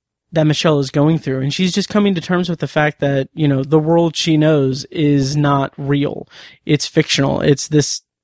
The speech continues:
this game that she lives in, this simulation. And I just found that really interesting from a character perspective of her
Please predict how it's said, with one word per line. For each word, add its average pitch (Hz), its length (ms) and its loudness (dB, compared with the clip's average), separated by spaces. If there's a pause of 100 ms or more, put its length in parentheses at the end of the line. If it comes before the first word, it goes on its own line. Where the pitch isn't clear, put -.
this - 320 2
game 147 560 0
that 127 140 -2
she - 120 -6
lives 135 200 -4
in, 135 100 0
this 135 140 -2
simulation. 139 720 -2 (420)
And 175 120 2
I 220 60 4
just 226 160 -4
found 202 180 2
that 151 100 2
really 151 280 2
interesting 143 480 -2
from 139 280 0
a 143 100 -4
character 180 440 0
perspective 135 580 -4
of 135 160 -6
her 156 280 2